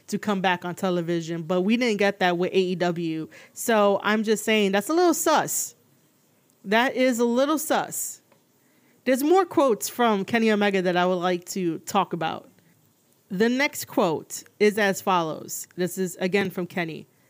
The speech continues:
"This isn't Kenny Omega and the Young Bucks against C M Punk. It is people trying to show off their craft.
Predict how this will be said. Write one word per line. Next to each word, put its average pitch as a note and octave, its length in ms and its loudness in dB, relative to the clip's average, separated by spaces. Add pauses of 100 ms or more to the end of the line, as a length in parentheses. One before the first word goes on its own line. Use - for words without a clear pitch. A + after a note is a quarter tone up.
(480)
"This A3 200 2
isn't C4+ 280 -2
Kenny C4 300 0
Omega A#3 360 0
and G3 220 0
the G3+ 80 -2
Young G3 280 0
Bucks F#3+ 360 -2
against F3+ 380 -4
C F#3+ 120 -4
M E3 200 -4
Punk. - 480 -12 (1040)
It A#3 140 4
is C4 180 0
people C#4 340 0
trying B3+ 320 -2
to A3 100 0
show A3 280 -2
off A3 220 -2
their G3 120 -2
craft. - 560 -4